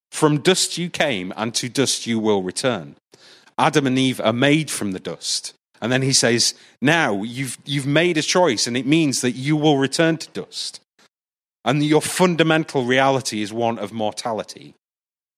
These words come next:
And not only that, they're exiled from the garden, and a barrier is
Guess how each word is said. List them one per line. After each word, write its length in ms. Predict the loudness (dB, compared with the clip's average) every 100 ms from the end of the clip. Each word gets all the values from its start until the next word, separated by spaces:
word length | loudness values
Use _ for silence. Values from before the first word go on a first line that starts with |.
| _ _ -4
And 120 | 2
not 140 | 4 4
only 240 | 4 4
that, 440 | 4 4 2 -6 0
they're 260 | 2 4
exiled 800 | 2 0 -2 2 2 2 -2 -8
from 280 | -4 -2 -2
the 60 | 0
garden, 560 | 4 6 4 0 -4
and 180 | -4 -4
a 40 | -2
barrier 520 | 0 2 4 2 0
is 240 | -4 -10